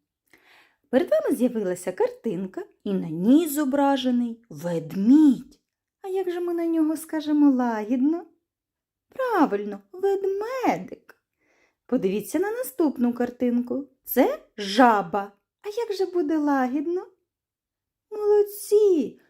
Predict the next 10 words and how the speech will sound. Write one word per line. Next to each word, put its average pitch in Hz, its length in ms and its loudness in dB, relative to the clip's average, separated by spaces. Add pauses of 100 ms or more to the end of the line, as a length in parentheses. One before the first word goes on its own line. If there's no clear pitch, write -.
(140)
Жабка 403 840 0
або 214 260 0
жабенятко. 285 880 2 (200)
Ну 330 140 4
що, 370 200 0
пограємо? 415 680 4 (840)
Риба, 233 600 2 (260)
а 247 160 2
лагідно? 247 680 -4 (2500)
Дельфін. 240 1080 2